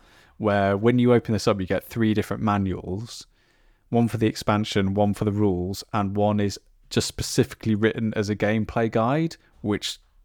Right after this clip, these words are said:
step by step introduces you to everything that you need to know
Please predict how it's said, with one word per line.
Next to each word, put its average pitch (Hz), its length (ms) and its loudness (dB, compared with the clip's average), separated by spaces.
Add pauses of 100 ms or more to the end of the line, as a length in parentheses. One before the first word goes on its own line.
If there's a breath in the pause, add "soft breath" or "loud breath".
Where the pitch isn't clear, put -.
(400)
step - 420 0
by 120 140 4
step 110 480 0
introduces 107 720 -2
you 101 100 0
to - 180 -6
everything 101 480 -2
that 98 120 -4
you 101 140 0
need 98 200 0
to - 120 -6
know 95 400 0